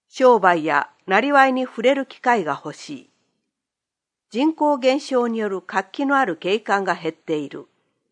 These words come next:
海の漂流物が汚い、街灯のない道や生い茂った樹木、商店街が盛り上がってほしい。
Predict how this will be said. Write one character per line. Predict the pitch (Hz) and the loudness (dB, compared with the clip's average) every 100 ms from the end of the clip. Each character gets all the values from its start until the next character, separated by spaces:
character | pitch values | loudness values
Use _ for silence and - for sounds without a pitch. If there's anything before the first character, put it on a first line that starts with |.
| _ _ _ _ _ _ _ _ _ _ _ _ | _ _ _ _ _ _ _ _ _ _ _ _
海 | 240 240 226 | -4 -2 0
の | 202 | 0
漂 | 240 233 233 | 0 0 0
流 | 226 | 0
物 | 196 196 165 | -4 -6 -4
が | 151 - | -4 -4
汚 | - 165 156 | -8 -6 -6
い、 | 139 - _ _ _ _ _ _ _ _ _ _ _ | -8 -14 _ _ _ _ _ _ _ _ _ _ _
街 | - 254 311 | 2 2 2
灯 | 302 285 277 | 0 0 0
の | 269 | 0
な | 262 240 | -2 -2
い | 156 | -4
道 | 160 - 165 | -8 -10 -4
や | 160 147 - - | -2 -2 -6 -2
生 | 196 277 | 2 2
い | |
茂 | 320 269 254 | 0 -4 -2
っ | 254 _ | -2 _
た | 147 156 | -6 -6
樹 | 170 | -6
木、 | 165 156 - - - _ _ _ _ _ _ _ _ _ _ | -6 -6 -12 -20 -20 _ _ _ _ _ _ _ _ _ _
商 | 285 294 | 0 0
店 | 294 269 208 | 2 -2 0
街 | 165 156 | -4 -4
が | 147 151 - | -4 -6 -4
盛 | 175 226 | -4 0
り | 285 | 0
上 | |
が | 277 | 0
っ | 269 - | -2 -4
て | 143 | -12
ほ | - 143 | -10 -14
し | - | -14
い。 | 143 147 | -18 -20